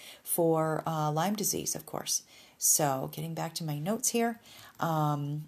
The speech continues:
I started hiking, and I immediately met, uh, twelve friends that every once in a while, they, um, every once in a while,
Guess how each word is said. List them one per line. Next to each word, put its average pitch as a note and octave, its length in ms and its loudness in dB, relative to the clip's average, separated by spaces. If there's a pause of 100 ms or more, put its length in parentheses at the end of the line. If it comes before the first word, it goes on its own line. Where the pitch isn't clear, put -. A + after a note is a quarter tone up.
(120)
I D#3 340 2
started D#3 460 4
hiking, D4 680 0
and F3+ 600 -4
I F3 300 -2 (100)
immediately G#3 560 0
met, G#3+ 400 2
uh, F3+ 300 0
twelve G3 300 2
friends C4 400 2
that F3+ 420 2
every F3+ 240 0
once F#3 240 0
in F#3 60 -2
a - 20 -2
while, A3+ 340 2
they, D#3+ 300 2 (240)
um, D3+ 420 -6
every D3 180 -10
once D3 140 -6
in D#3 60 -2
a D#3 40 0
while, D3+ 100 -8